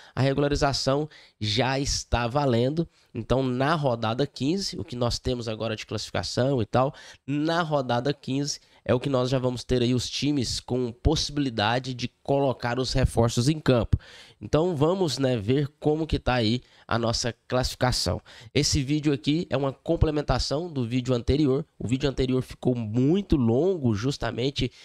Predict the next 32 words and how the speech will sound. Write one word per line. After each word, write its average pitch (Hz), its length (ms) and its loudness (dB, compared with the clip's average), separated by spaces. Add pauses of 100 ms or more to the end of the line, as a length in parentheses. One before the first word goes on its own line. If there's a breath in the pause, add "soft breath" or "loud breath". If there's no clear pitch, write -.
(120)
é, 120 360 2
onde 127 200 0
eu 131 40 2
especifico 123 800 -4
ali 120 180 2
jogo 143 500 0
a 127 140 2
jogo 123 440 -2
com 123 200 -2
vocês. 117 480 0 (220 loud breath)
Então 117 120 0
é 117 60 2
cada 135 280 2
jogo 123 280 0
da 117 120 2
rodada 117 340 0
quatorze 113 360 -2
comentado. - 600 -4
Esse 135 240 0
aqui 156 160 0
não, 127 200 2 (200 loud breath)
o 127 60 -2
foco 127 500 0
é 117 100 4
a 117 120 0
classificação 131 920 0 (200)
da 135 120 4
Série 135 280 2
B 107 200 2 (280 loud breath)
de 127 120 2
forma 113 480 0 (180)
comentada. 151 760 0